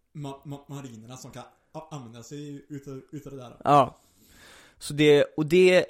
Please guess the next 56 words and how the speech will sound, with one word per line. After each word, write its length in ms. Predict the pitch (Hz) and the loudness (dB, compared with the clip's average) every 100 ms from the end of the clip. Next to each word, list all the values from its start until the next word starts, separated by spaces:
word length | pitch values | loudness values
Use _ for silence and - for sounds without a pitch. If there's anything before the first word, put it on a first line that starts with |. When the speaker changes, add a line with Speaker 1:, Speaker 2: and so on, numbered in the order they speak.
| - | -6
Speaker 2:
tycker 260 | 160 - | -6 2
jag 100 | 143 | 4
är 140 | 135 135 | 4 2
en 120 | 131 | -2
Speaker 1:
Så, 280 | - 143 135 | -10 -16 -16
så 120 | 147 | -14
det 80 | 135 | -14
var 120 | 139 | -12
ju 100 | 139 | -14
liksom 260 | 135 135 123 - | -16 -18 -20 -20
en 100 | 135 | -16
kamp 360 | - 123 110 131 | -14 -14 -14 -20
mot 120 | 123 | -18
tiden 420 | - 123 117 165 | -18 -18 -16 -16
där, 160 | 127 113 | -16 -18
för 80 | |
liksom 180 | 117 120 | -18 -18
så 80 | 117 | -16
här, 80 | 120 | -16
hinner 260 | 143 120 123 | -14 -16 -14
de 80 | 160 | -16
inte 160 | 151 | -14
rädda 380 | 131 135 123 131 147 | -14 -16 -16 -16 -14
Robin 380 | 131 113 117 120 | -16 -16 -20 -20
innan 240 | 139 120 | -20 -20
hon 280 | 123 117 117 - | -20 -20 -20 -20
har, 80 | 131 | -20
har, 400 | 120 - 147 131 | -20 -16 -16 -16
har 140 | 139 135 - | -18 -20 -20
åkt 160 | 160 | -20
igenom 300 | 139 117 120 | -20 -20 -20
gaten 460 | 120 120 110 - 165 | -20 -20 -20 -20 -20
typ, 180 | 131 - | -20 -20
så 80 | 127 | -20
är 240 | 117 117 | -20 -20
det, 60 | 123 | -20
så 240 | - - 139 _ | -20 -20 -20 _
är 80 | 139 | -20
det 60 | |
typ 180 | - 120 | -20 -20
kört. 340 | 131 143 _ - | -20 -20 _ -6
Speaker 2:
Mm, 320 | 143 151 135 | -2 -2 -2
ja, 60 | 156 | 2
de 140 | 185 | 4
åkte 200 | 180 - | 2 0
väl 120 | 165 | 0
med 160 | 156 135 | 2 2
in 180 | 147 202 | 0 -2
i 40 | |
gaten, 340 | 208 151 - - | -4 -4 -6 -12
va? 100 | 143 - _ _ _ _ _ | -12 -18 _ _ _ _ _
Speaker 1:
Nej. 240 | 131 127 123 _ _ _ _ _ | -20 -20 -20 _ _ _ _ _
Jag 100 | _ | _
tror 120 | _ 120 | _ -20
inte 120 | |
de 60 | - | -20